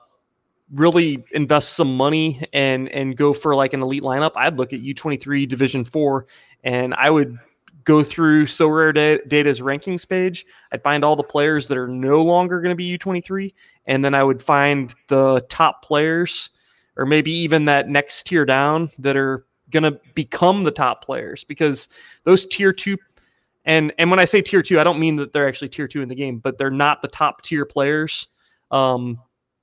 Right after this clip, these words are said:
those next, next tier down, they're gonna become top five, top six players now. And you go buy those players up, all of a sudden you have an elite U twenty-three team right now.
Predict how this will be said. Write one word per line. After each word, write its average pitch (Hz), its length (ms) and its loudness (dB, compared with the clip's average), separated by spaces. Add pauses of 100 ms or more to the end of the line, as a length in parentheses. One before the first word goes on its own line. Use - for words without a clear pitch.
(140)
those 139 180 2
next, 147 360 -2 (220)
next 156 400 -2
tier 165 200 -2
down, 147 300 0 (240)
they're 170 160 4
gonna 254 160 2
become 170 560 0 (340)
top - 260 0
five, 175 360 2
top 180 280 -2
six - 380 -8 (160)
players 175 420 -2
now. 117 360 -12 (580)
And 151 420 0 (380)
you 175 140 -4
go 208 140 6
buy 156 240 4
those 185 200 4
players 151 400 -2
up, 185 280 -2 (140)
all 170 120 2
of 185 80 2
a 180 60 2
sudden 175 280 -2
you 156 140 -4
have 165 160 0
an 147 60 -6
elite 143 340 -4
U 156 140 -12
twenty-three 139 420 -10
team 117 240 -16
right - 160 -20
now. 117 240 -20